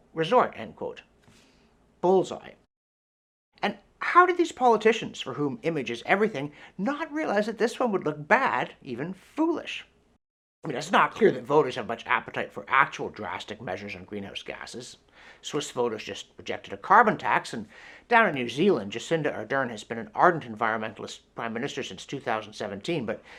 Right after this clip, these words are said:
she's done nothing important to reduce emissions. Whereas a local chapter of the Thunberg-inspired School Strike for Climate just disbanded because it realized it was a, quote, "racist," end quote, and, quote, "white-dominated space," end quote.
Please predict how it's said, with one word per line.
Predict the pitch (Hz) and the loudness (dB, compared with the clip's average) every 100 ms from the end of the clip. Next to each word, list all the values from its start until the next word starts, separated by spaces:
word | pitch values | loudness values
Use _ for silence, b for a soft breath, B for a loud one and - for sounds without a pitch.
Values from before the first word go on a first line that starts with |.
| B B | B B
she's | - 262 - | -2 0 0
done | 123 92 | -2 -2
nothing | 104 - 101 | -2 -2 -6
important | 95 - 120 107 101 | -10 -4 -2 -2 -8
to | 95 | -10
reduce | 95 107 - | -8 -8 -6
emissions. | 110 156 - - - - _ _ _ _ _ - | 0 0 -2 -10 -16 -18 _ _ _ _ _ -4
Whereas | 160 147 147 135 - | 2 6 4 2 -4
a | 147 156 | -2 6
local | 190 240 226 | 8 8 4
chapter | - 139 143 143 135 | 4 6 4 2 2
of | 123 | 2
the | 120 | 0
Thunberg-inspired | 113 170 160 151 135 117 113 - 123 110 | -2 0 2 2 2 2 -2 2 2 2
School | - - 175 156 | -2 -2 0 0
Strike | - 131 - | -2 -2 -2
for | 123 | -4
Climate | - 160 143 101 B B | 4 6 6 0 B B
just | - 160 - | -2 -2 -2
disbanded | 135 127 123 135 175 202 151 117 | -4 -4 -4 2 4 6 2 -2
because | 131 127 | -6 -4
it | 135 | -4
realized | 131 170 185 - | 0 2 2 0
it | 123 | -6
was | 131 120 | -4 -4
a, | |
quote, | 113 131 113 113 117 | -2 -2 -2 -4 2
"racist," | 180 220 151 - | 4 4 0 -6
end | 113 113 | -6 -6
quote, | - 104 156 - B B | -2 -2 -2 -6 B B
and, | 127 | -4
quote, | - 110 - | 0 -2 -2
"white-dominated | 107 185 - - 127 131 120 120 127 | -2 -2 -2 -2 -2 0 -4 -6 -10
space," | - - 180 180 - | -12 -4 0 0 -2
end | - - | -12 -12
quote. | - - | -10 -12